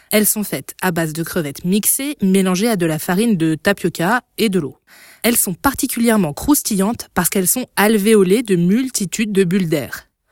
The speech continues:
Au contact de notre salive, les trous de la chips se remplissent d'eau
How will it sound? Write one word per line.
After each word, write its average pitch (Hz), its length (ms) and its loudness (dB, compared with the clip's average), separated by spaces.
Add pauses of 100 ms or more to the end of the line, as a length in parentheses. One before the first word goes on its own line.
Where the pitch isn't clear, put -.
(300)
Au 214 100 4
contact 214 480 0
de 156 120 -2
notre 156 260 -6
salive, 247 480 0 (160)
les 165 160 -2
trous - 280 2
de 202 100 4
la 147 140 -2
chips - 360 -4
se - 220 -4
remplissent 165 560 -2
d'eau 226 240 0